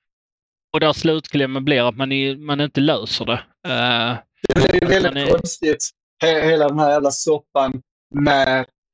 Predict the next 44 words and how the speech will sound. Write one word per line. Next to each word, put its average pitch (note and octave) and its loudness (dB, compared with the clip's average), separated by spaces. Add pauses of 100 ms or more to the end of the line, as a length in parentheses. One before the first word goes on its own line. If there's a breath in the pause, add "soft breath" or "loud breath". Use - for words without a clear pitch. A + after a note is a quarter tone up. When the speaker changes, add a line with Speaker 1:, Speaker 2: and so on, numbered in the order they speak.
(240)
Speaker 2:
eh, B2 2
Haris B2+ 0
själv C3+ 0
säger B2 0
att - -8
han C#3 0 (100)
tränar D#3 2
inte C3 -6
med D#3 0
T - 0
F C3+ 0
F C3+ 0
för C3+ 0
att C3 -6
den C3+ -4
turkiska C3 -4
klubben C#3 0
ville C#3+ 2
inte C#3 -2
att B2+ -4
han C3 -2
skulle C3+ -2
riskera C#3 0
skador D3+ 0
på C3 -20
försäsongen B2+ -2
med C3 0
Trelleborg. C#3 0 (600)
Eh, B2 2
uppenbarligen B2+ 0 (580)
antyder D3+ 2
det D#3 2
att - -4
man D3+ 0
har - 0
ett - -2
väldigt C3+ -6 (380)
seriöst D3+ 2
intresse. D3+ -2
Sen C#3+ 0
blir C3+ 2
det C3 2
ju C3 0
nästan - -2